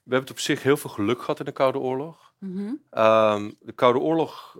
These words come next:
Speaker 1: eh, was relatief simpel vergeleken met situaties waar we nu in zitten. Eh, en als in dat een r-, duidelijke rode, eh, duidelijke grens liep door het midden van Europa. Met een lastige situatie dat West-Berlijn toch daarbuiten lag.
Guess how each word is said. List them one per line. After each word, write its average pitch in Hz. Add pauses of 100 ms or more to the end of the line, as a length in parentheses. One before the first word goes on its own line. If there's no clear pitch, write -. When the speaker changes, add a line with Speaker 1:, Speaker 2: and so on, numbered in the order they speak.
Speaker 1:
eh, 107
was 101
relatief 107
simpel 127
vergeleken 98
met 95
situaties 95
waar 90
we 85
nu 92
in 120
zitten. 160 (680)
Eh, 101
en 98
als 87
in 98
dat 82
een 90
r-, - (160)
duidelijke 104
rode, 90 (220)
eh, 90 (180)
duidelijke 98
grens 107
liep 95
door 95
het 87
midden 92
van 87
Europa. 131 (480)
Met 90
een 90
lastige 110
situatie 101
dat 85
West-Berlijn 92
toch 92
daarbuiten 101
lag. 139